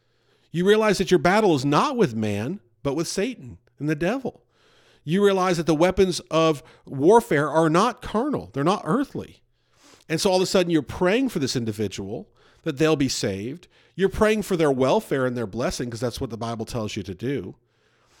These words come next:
And you're on guard and sober and vigilant, realizing what the devil is trying to get you to do, and you don't get involved in it. And you depart from that evil,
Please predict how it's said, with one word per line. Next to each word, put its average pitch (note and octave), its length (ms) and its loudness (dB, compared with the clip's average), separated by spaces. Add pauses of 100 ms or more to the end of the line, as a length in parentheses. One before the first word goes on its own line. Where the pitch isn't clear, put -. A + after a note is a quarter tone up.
(180)
And E3 180 -2
you're E3 260 4
on E3 260 2
guard E3 380 2
and A2+ 120 -2
sober E3+ 440 2
and B2 120 -2
vigilant, C#3 420 -2
realizing C3 600 0
what A#2 100 -10
the A#2 80 -8
devil A#2+ 300 -4
is G#2+ 60 -10
trying D3 360 -4
to C3 40 -6
get A2 220 -10
you A#2 60 -8
to G#2+ 80 -8
do, A2+ 260 -2
and B2 180 -6
you C#3 80 0
don't B2+ 200 -4
get A2+ 160 -6
involved D3 420 -8
in G2+ 80 -10
it. - 140 -20 (400)
And C#3 140 -2
you D#3 80 -2
depart D#3+ 440 -2
from A#2+ 160 -4
that G3 200 -2
evil, B2+ 380 -6